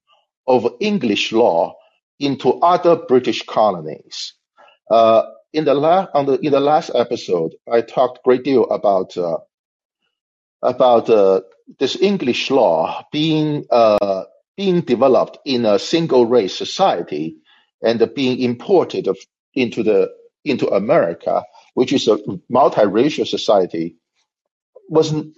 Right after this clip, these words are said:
is never intended to work for racial minorities. However, there were other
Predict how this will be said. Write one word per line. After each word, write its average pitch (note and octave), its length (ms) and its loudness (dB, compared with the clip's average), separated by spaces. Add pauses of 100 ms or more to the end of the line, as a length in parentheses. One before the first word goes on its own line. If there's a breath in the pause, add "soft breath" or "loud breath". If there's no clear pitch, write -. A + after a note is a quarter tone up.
is D3 160 0
never E3+ 240 2
intended C#3 640 -4
to G#2+ 80 -2
work G2+ 420 -2 (540)
for A2+ 140 2
racial G2+ 320 -2
minorities. E2 880 -8 (1200 loud breath)
However, F3+ 520 4
there E3 160 6
were D#3 220 2
other G3 200 4